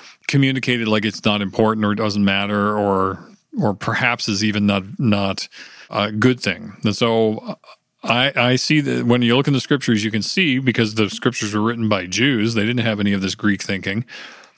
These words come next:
Uh, it's very different. The Lord's communicating something very different. And so in our context, we've been brought up to believe that for the most part, heaven is, uh, here's a few things that we think. Number one, we think that we're all kind of translucent,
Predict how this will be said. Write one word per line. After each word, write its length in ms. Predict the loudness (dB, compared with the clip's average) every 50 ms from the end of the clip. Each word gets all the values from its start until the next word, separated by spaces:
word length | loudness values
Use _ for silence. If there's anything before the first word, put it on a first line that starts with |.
| _ _ -8 -4
Uh, 180 | -2 -2 -2 -2
it's 140 | -2 -4 -2
very 240 | 0 2 2 2 4
different. 400 | 2 2 0 0 -2 -4 -4 -10 _ _ _ _ 0
The 100 | 0 0
Lord's 240 | 2 0 -2 -2
communicating 540 | -2 -2 -4 -2 -2 -4 -2 -2 -2 -4 -4
something 320 | -4 -4 -4 -2 -2 -2 0
very 180 | 0 0 2
different. 360 | 2 0 0 0 -2 -4 -6 -12 -20 _ -20 -20 -20 _ _ _ -20 -20 -14 -6 -4
And 100 | -4 0
so 220 | 2 2 2 2
in 140 | 2 2 2
our 160 | 2 0 0
context, 480 | 0 0 0 0 0 0 -2 -2 0 2
we've 180 | 2 2 2
been 160 | 2 0 2
brought 240 | 2 2 2 4 2
up 140 | 0 -2 -2
to 100 | -2 0
believe 420 | 0 2 2 2 0 0 -2 -6 -10 -14 -12 -12 -10 -10 -12 -12 -10 0
that 120 | 0 0 0
for 140 | 0 -2 -2
the 80 | 0
most 400 | 2 2 4 4 2 0 -2 0
part, 260 | 0 2 2 2 0
heaven 420 | -2 -4 -2 -2 -2 -2 -2 -4 -2
is, 280 | -2 -2 -2 -2 -4 -6 -8
uh, 540 | -2 -2 0 0 0 -2 -4 -4 -6 -8 -14 -12
here's 340 | -6 0 2 4 4 4 2
a 40 | -2
few 160 | 0 0 0
things 260 | 2 0 -2 -2 0
that 60 | 0 0
we 120 | 0 2
think. 300 | 2 -2 -4 -4 -8 -16 -16 -16 -16 -14 -16 -18 -14 _ 0
Number 220 | 0 2 2 2
one, 200 | 2 2 2 2
we 120 | 2 0 2
think 240 | 2 -2 0 2
that 140 | 0 0 0
we're 300 | 2 2 2 4 4 4
all 380 | 4 4 4 4 2 2 2 0
kind 240 | -2 -4 -2 -2 -2
of 80 | -4
translucent, 800 | -4 -2 -2 -2 -2 -2 -2 -2 -2 -2 -2 -2 -4 -4 -4